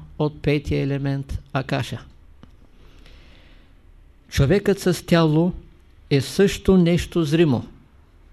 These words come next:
създадено от четирите стихии,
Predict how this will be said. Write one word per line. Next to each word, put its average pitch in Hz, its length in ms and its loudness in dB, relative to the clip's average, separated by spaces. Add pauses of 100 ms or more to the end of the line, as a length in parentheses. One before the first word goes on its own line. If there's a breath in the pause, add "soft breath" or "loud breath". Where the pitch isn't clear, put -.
(500 soft breath)
създадено 170 800 2 (400)
от 160 160 0
четирите 147 580 0
стихии, 147 580 -2